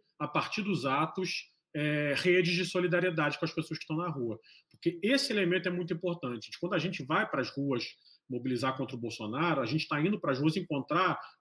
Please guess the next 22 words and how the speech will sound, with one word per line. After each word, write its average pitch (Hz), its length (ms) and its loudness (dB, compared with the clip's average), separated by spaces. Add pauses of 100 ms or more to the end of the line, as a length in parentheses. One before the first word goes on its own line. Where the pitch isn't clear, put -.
com 190 60 0
a 202 80 4
classe 175 280 2
trabalhadora 135 840 2 (260)
que - 80 -4
já 190 160 4
tá 240 440 4
nas 151 160 2
ruas 185 260 4
há 202 80 2
muito 196 300 -2
tempo, 185 260 2 (400)
né, 135 60 -8
que 156 100 -2
já 165 140 2
tá 240 200 2
exposta 220 640 0
ao 127 100 -2
vírus 156 220 4
há 151 60 2
muito 156 260 -4
tempo. 127 280 -6